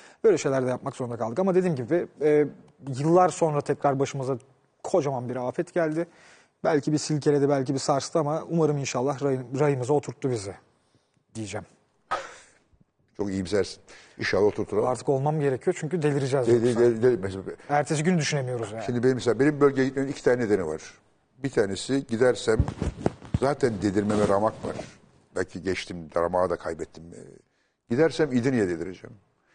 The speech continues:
Speaker 2: E, ilk gün gitmedim. Durum kötü. Bir de ben gidip yük olmayayım orada. Yani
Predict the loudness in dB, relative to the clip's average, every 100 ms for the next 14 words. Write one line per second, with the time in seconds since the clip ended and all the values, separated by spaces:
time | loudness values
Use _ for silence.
0 | _ -4 -2 0 0 0 0 -2 -2 -6
1 | -14 _ _ _ _ _ _ _ _ _
2 | _ _ _ -8 -4 -4 -2 -6 -2 -2
3 | -2 -4 -4 -4 -6 -8 -14 -4 0 0
4 | -4 -10 -12 -12 -12 -12